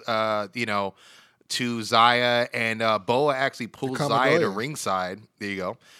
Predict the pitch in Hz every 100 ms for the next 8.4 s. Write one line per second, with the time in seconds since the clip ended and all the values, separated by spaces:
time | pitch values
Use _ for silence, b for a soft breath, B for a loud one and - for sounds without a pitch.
0 | B B 127 139 165 160 147 - - 135
1 | 170 196 208 196 185 202 190 156 - -
2 | 147 170 185 - - _ _ 156 160 160
3 | 156 143 - 143 156 180 190 160 147 -
4 | 131 101 101 123 147 147 135 135 143 135
5 | 120 101 117 127 - 120 131 185 180 b
6 | b 151 135 143 127 - 156 151 151 -
7 | - 139 143 101 127 127 165 160 - 131
8 | 131 139 135